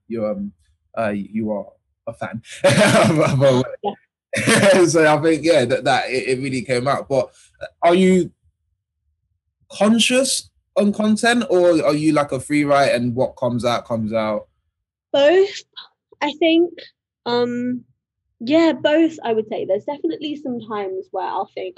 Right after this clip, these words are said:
Speaker 2: "Oh, okay, this event has happened. I've had this really in-depth conversation with someone. Um, I've had this day where we've gone somewhere and I kind of think there might be a poem in there," and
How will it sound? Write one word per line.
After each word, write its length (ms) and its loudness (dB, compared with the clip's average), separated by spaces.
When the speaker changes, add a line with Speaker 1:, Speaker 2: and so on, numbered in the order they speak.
Speaker 2:
"Oh, 180 -2
okay, 360 -8
this 160 -8
event 320 -6
has 100 -12
happened. 480 -12
I've 120 -14
had 160 -12
this 180 -16
really 260 -6
in-depth 360 -12
conversation 560 -8
with 120 -10
someone. 500 -12
Um, 340 -6
I've 120 -14
had 200 -8
this 240 -6
day 420 -2
where 220 -6
we've 240 -12
gone 220 -6
somewhere 340 -10
and 140 -12
I 800 -20
kind 180 -8
of 140 -10
think 280 -10
there 80 -16
might 180 -14
be 120 -8
a 40 -12
poem 300 -10
in 120 -10
there," 220 -16
and 140 -16